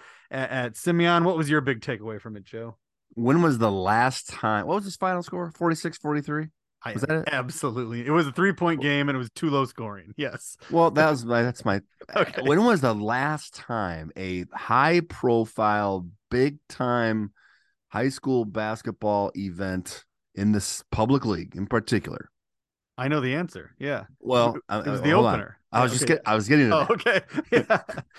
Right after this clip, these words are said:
Speaker 2: Go ahead, take my thunder. No.
Speaker 1: <laughs>
Speaker 2: Was outdone later in the season <laughs>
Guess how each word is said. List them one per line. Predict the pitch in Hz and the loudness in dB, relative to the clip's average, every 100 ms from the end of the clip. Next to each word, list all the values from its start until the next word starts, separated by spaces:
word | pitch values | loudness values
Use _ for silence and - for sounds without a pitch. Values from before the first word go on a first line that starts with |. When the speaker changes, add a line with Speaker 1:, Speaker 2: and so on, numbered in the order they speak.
| 156 | -4
Speaker 2:
Go | - 226 | 4 6
ahead, | 147 | 6
take | - 190 175 | 2 2 2
my | 110 | 0
thunder. | - 85 78 76 - 262 - | 0 -4 -4 -6 2 2 4
No. | 220 135 196 - | 4 6 4 0
Speaker 1:
<laughs> | - - _ - - _ _ - | -8 -10 _ -20 -20 _ _ 0
Speaker 2:
Was | 123 139 135 117 120 117 | 6 8 8 6 2 2
outdone | 139 135 123 107 185 151 123 127 131 - | 2 2 0 4 8 8 8 6 4 -2
later | 120 143 160 139 131 | 0 4 6 6 4
in | 120 | 2
the | 147 | 0
season | - 247 202 147 98 - _ | 0 0 0 0 -4 -10 _
<laughs> | - | -6